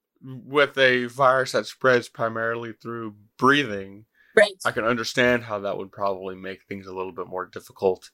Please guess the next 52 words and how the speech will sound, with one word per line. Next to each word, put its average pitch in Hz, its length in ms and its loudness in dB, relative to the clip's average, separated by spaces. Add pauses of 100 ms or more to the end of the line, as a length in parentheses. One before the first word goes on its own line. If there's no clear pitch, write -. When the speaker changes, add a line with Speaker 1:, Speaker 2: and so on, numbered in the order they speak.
(340)
Speaker 1:
and 113 120 4
Speaker 2:
Yeah. - 60 4
Speaker 1:
a - 20 2
little 113 160 -14
bit 113 180 -8
spooky, 123 640 -6
you 98 80 -20
know, 101 120 -2
for 104 220 0
a 101 40 4
lot 104 60 8
Speaker 2:
Yeah. 104 140 6
Speaker 1:
of - 60 -6
people 98 200 -20
during 95 220 -20
that 92 140 -20
time. 95 300 -18 (380)
Speaker 2:
Very. 202 340 8
Speaker 1:
Um, - 260 -10 (480)
so - 140 -4
I 127 40 4
understand 127 340 2
that, 104 160 2
but 131 100 4
it's 127 160 0
great. - 220 2
It's 135 160 0
good 156 160 2
to 165 60 -4
hear 131 240 2
that 120 260 4
you 120 80 -4
were 120 140 4
able 117 280 -4
to, 107 480 -6 (1040)
like, 110 240 4
'cause 123 140 -8
it, 117 280 4
that's 131 140 4
kind 160 180 4
of, 127 80 0
it's 123 160 -4
a, 101 180 0
it's 123 120 -6
a, 127 60 -4
it's - 160 -4
like 175 120 2
a 135 40 -6
sink 139 240 -8
or 113 40 -12
swim 120 260 -10
situation, 117 600 -12